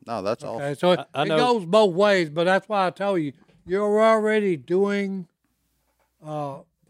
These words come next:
Speaker 2: there's probably something, if you really think about it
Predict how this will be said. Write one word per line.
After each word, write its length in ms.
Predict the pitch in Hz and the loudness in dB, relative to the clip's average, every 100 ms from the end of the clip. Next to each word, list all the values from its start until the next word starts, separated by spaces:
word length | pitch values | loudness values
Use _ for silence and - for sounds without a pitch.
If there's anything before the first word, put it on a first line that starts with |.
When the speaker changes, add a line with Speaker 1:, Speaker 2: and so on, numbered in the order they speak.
| _ _ _ _ _ _ _ _ _ _ _ _ _ _ _ _ _ _ | _ _ _ _ _ _ _ _ _ _ _ _ _ _ _ _ _ _
Speaker 2:
there's 280 | 180 202 - | -2 -2 -4
probably 460 | - 220 220 196 | -4 0 0 -2
something, 480 | - 208 208 - 196 | -4 -4 -4 -4 -6
if 160 | 185 165 | -6 -6
you 120 | 160 | -4
really 340 | 156 180 175 | -2 0 0
think 440 | 151 135 165 180 175 | -2 -6 -4 -4 -4
about 320 | 180 180 180 | -8 -6 -4
it 140 | 180 | -6